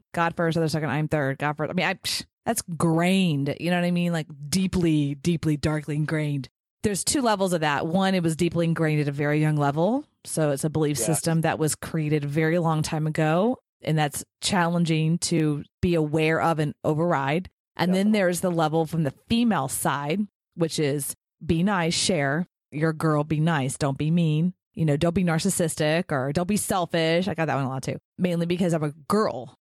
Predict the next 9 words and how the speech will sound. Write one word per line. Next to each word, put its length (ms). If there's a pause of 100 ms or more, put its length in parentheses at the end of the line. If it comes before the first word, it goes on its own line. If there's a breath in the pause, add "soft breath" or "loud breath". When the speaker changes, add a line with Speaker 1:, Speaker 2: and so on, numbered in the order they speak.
(180)
Speaker 1:
you 120
know. 260 (320)
Then 180
all 80
of 40
a 60
sudden 260
in 60
entrepreneurship, 920